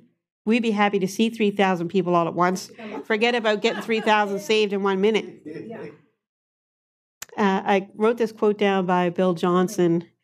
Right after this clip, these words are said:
Speaker 1: "The only question that remains is how yielded to the Holy Spirit I am, am I willing to be? That is what separates me from what is and what is possible."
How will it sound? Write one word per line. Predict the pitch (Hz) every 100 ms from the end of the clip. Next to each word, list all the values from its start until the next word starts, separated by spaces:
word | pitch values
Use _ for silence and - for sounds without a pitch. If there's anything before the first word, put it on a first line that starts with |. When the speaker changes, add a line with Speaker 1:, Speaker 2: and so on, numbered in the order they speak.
| _ _ -
Speaker 1:
"The | 202
only | 220 247 247
question | - 233 226 214
that | 208 -
remains | 196 196 196 190
is | 175
how | 196 185
yielded | 185 190 202 202
to | 202
the | 190
Holy | 185 185 185
Spirit | - 185 180
I | 175
am, | 175 175 -
am | 180 175
I | 175
willing | 180 180 180
to | 170
be? | 180 170 - _ _ _ _ _ _ _ _
That | 196 196 208
is | 196
what | 196 185 185
separates | - 185 185 180 175
me | 185 185
from | 185 175
what | 170 170
is | 170 170 160 - _ _ _
and | - 175 170
what | 170
is | 170 -
possible." | - 175 170 165 147 101 _